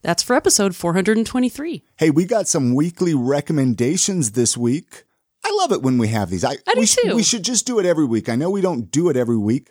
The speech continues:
Speaker 1: It is hard to come up with one recommendation every week, as strange as that sounds.
Speaker 2: Well, as strange as it,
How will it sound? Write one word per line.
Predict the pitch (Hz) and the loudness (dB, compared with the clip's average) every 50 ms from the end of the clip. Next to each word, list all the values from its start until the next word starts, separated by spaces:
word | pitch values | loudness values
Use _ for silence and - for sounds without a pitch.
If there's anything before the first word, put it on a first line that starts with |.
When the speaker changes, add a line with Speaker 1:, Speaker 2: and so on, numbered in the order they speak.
| - - | -4 -2
Speaker 1:
It | - 320 | 0 2
is | 403 440 - - | 2 0 0 0
hard | 254 247 226 | -2 -2 -2
to | 220 | -2
come | - 214 208 | -2 -2 -2
up | 202 190 202 | -2 0 -2
with | 185 - | -4 -2
one | 180 180 180 185 | -2 -2 0 0
recommendation | 180 170 - 180 170 156 156 156 156 - 170 | 0 -2 -2 -2 -2 -2 -2 -2 -4 -4 -6
every | 143 135 147 | -6 -6 -6
week, | 143 143 147 - - _ _ _ _ - | -6 -6 -6 -8 -12 _ _ _ _ -4
as | 180 175 | -2 0
strange | - - - 233 220 220 208 202 | 0 2 2 2 0 2 0 0
as | 180 | -2
that | - 151 147 | -2 -2 -2
sounds. | - 147 - - - - | -2 -2 -4 -8 -4 -2
Speaker 2:
Well, | 175 190 | 0 0
as | 202 185 - | 0 0 -2
strange | - - 196 208 233 247 208 | 0 -2 -2 0 0 -2 -2
as | 175 131 131 | 0 -2 -2
it, | 135 | -4